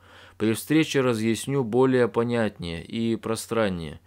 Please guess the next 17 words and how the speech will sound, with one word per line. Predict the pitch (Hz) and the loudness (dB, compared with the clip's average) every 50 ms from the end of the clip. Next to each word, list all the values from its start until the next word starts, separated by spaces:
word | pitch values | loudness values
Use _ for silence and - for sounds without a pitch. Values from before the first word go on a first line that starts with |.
| - - - - - - | -20 -20 -20 -20 -14 -6
У | 95 104 | -2 0
нас | 127 147 156 151 127 | 2 4 4 2 2
жизнь | 127 139 143 139 127 123 - | 0 0 0 0 -2 -4 -4
идёт | - 117 110 123 131 131 117 | -4 -4 -2 0 0 0 0
день | 104 110 120 123 117 | 0 -4 -2 -2 -2
за | 104 104 104 | -2 -2 -2
днём. | 95 87 92 95 92 87 85 80 - _ - - - - - - - - _ | -2 -2 -2 -4 -4 -4 -6 -8 -12 _ -20 -20 -20 -20 -20 -20 -20 -18 _
Отсеялись, | - 98 101 - - - 147 156 160 156 147 143 139 120 - - - - - - _ _ _ _ _ _ _ _ _ - _ _ _ _ _ _ _ _ _ _ _ _ _ _ | -4 -4 -4 -2 -2 2 4 6 6 6 6 4 2 0 0 -6 -12 -16 -20 -20 _ _ _ _ _ _ _ _ _ -20 _ _ _ _ _ _ _ _ _ _ _ _ _ _
сенокос | - - - 107 110 117 120 117 - 147 151 147 139 - - - | -16 -8 -4 -2 0 0 -2 0 2 2 2 2 2 -4 -14 -12
начинаем, | 95 98 101 95 - - 113 110 107 107 104 101 95 92 87 - _ - - - | -6 -6 -4 -4 -4 -4 -2 0 0 0 0 0 -2 -4 -6 -10 _ -20 -20 -10
а | - - 104 | -6 -6 -2
там | - 143 147 147 143 131 | 2 4 4 4 4 0
и | |
уборка. | 123 117 113 104 104 101 92 85 - - 76 73 - _ _ _ - _ - - - - - _ - | 0 0 0 2 2 0 0 0 -4 -10 -12 -12 -12 _ _ _ -20 _ -20 -20 -20 -20 -20 _ -14
Делаем | 87 98 131 151 156 151 147 143 135 123 | -6 0 2 4 4 4 4 4 2 2
новую | 123 127 131 131 127 127 120 | 2 2 2 2 2 2 0
школу, | 110 - - 104 107 98 95 90 82 80 82 | -2 -4 -2 0 0 0 2 0 -2 -4 -6